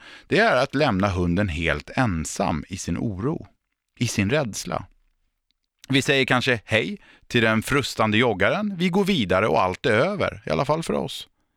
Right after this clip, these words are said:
Hunden som varit orolig, kanske skapat avstånd till joggaren, lämnas helt utan stöd. Hunden har du helt enkelt övergivit.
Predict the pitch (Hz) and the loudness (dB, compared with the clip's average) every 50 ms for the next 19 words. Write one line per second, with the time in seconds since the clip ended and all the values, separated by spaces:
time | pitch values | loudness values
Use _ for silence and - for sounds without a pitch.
0 | _ _ _ _ _ - - - - - - - 180 226 247 240 226 208 170 143 | _ _ _ _ _ -20 -20 -20 -20 -4 0 2 2 4 4 2 2 2 2 2
1 | 120 127 131 120 117 113 110 - 165 147 120 98 92 92 120 160 175 175 127 95 | 2 2 2 2 2 2 0 -2 -2 -4 -2 0 0 0 0 0 0 0 -2 -2
2 | 92 95 98 - - - - - - 131 120 - 117 113 - - 127 120 - 120 | -2 -4 -8 -12 -16 -20 -10 -4 0 0 0 0 -2 -2 0 0 0 2 0 -2
3 | - - - 143 143 131 113 98 82 - - - 151 160 147 - - 107 120 143 | -2 0 2 2 4 4 2 0 -2 -4 -2 0 0 0 0 0 0 0 0 2
4 | 151 120 92 85 127 143 165 143 90 78 80 - - - - - - - 123 160 | 0 0 -2 -2 0 0 2 2 0 0 -2 -6 -12 -18 -20 -10 -4 0 2 2
5 | 151 123 95 92 104 110 - - - _ _ - - 226 226 214 202 185 - _ | 2 2 2 2 0 0 -2 -8 -16 _ _ -2 0 2 2 2 2 0 -4 _
6 | - - _ _ 143 135 95 80 - - 85 80 80 80 - - - - - - | -14 -20 _ _ 0 0 0 0 -2 -2 0 0 0 -2 -4 -2 -2 -2 -2 -2
7 | - - - - _ _ _ _ - - - - - 160 202 208 202 190 165 113 | -4 -8 -12 -18 _ _ _ _ -20 -20 -8 -2 0 2 2 2 2 2 2 2
8 | 98 95 95 - - _ _ - 120 113 107 101 87 95 101 110 117 - - 82 | 2 2 0 -4 -10 _ _ -2 0 0 0 0 0 0 -2 -2 -2 -2 -4 -4
9 | 78 80 78 - 82 - - - 113 98 85 78 90 92 - - - - - - | -4 -4 -4 -6 -8 -8 -4 -2 0 0 0 0 -2 -4 -4 -8 -8 -10 -14 -18
10 | - - - | -20 -20 -20